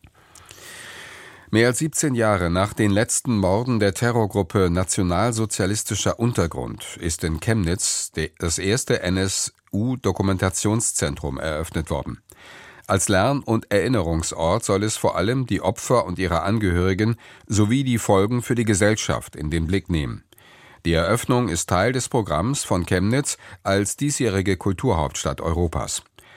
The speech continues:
Ein weiteres Dokumentationszentrum soll in Nürnberg entstehen. Der N S U ermordete zwischen zweitausend und zweitausendsieben zehn Menschen aus rassistischen und rechtsextremistischen Motiven.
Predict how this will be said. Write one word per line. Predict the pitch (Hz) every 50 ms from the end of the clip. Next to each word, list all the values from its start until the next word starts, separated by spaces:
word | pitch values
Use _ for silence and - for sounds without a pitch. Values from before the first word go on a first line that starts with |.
| - - - -
Ein | 87 78 76 71
weiteres | 90 95 107 - 113 98 101 - -
Dokumentationszentrum | 101 87 - 92 92 90 - 95 87 - - 90 87 85 - - - 98 92 90 - - 113 101
soll | 92 92 95 92
in | 98 95 95
Nürnberg | 101 107 107 104 98 85 82 67 64 -
entstehen. | 69 71 - - - 67 52 - - _ _ _ _ _ _ _ _ _ _ _ _ _ _ _ - - - - - - - - - - - - - - - _ _
Der | - 101 104 107 110 107 -
N | 110 117
S | 113 107 -
U | 80 - 113 98 85
ermordete | 85 85 87 87 92 98 110 117 123 123 - - 120
zwischen | - - 117 107 - 107 95 -
zweitausend | - - 95 92 87 - 101 95 95 104 107 120 120 -
und | - 98 98
zweitausendsieben | - - 98 87 90 - 92 87 82 90 87 82 85 95 104 104 90 82 78 71 67 67 -
zehn | - - 110 104 101 98
Menschen | 90 87 87 92 92 - - 101 90 87 80
aus | - 82 85 82 -
rassistischen | - 85 - - 117 - - - 113 - - 113 101 -
und | 87 82 82 78 82
rechtsextremistischen | 87 95 98 - - - - - 90 87 - - 98 90 85 85 80 - - 82 78 - 87
Motiven. | 85 87 87 - 113 98 78 65 58 55